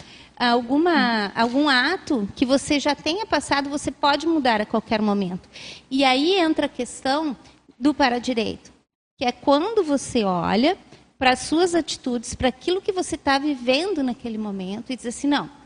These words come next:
essa conduta aqui e esses efeitos, ah, ou, pega assim, as, ah, os seus credores. Não aqueles credores meritórios, aqueles credores que, que te ajudaram muito, aqueles que te cobram,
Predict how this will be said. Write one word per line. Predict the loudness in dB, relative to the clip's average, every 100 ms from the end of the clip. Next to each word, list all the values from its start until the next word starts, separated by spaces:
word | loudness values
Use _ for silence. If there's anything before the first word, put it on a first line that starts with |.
| -20 _ _ 0
essa | 2 2 -4 -6
conduta | -4 -2 -2 -4 -6
aqui | -8 -8 -2
e | 2
esses | 4 2 -4 -2
efeitos, | -2 -2 -2 -2 -4 -8 -8 0
ah, | 2 2 2
ou, | 0
pega | 0 2 4 4
assim, | 0 0 -4 -4 -4
as, | -6 -4 0
ah, | 0
os | 0
seus | -2 -2
credores. | -2 -2 0 -2 -2 -10 -18 -18 -20 _ _ _ _ _ _ _ _ _ _ _ 0
Não | 2 4 2
aqueles | -2 2 4 2 -2
credores | -2 2 2 2 0
meritórios, | 0 0 -2 -4 -2 -4 -8 -14 -18 -20 _ _ _
aqueles | -8 -2 -2 -2
credores | -4 -2 2 2 2 -2
que, | -4 -4
que | -6 -10
te | -2 -2
ajudaram | 0 2 4 6 4
muito, | 0 -2 -4 -4
aqueles | -2 0 0 0
que | -4
te | -2
cobram, | 4 6 6 2 -2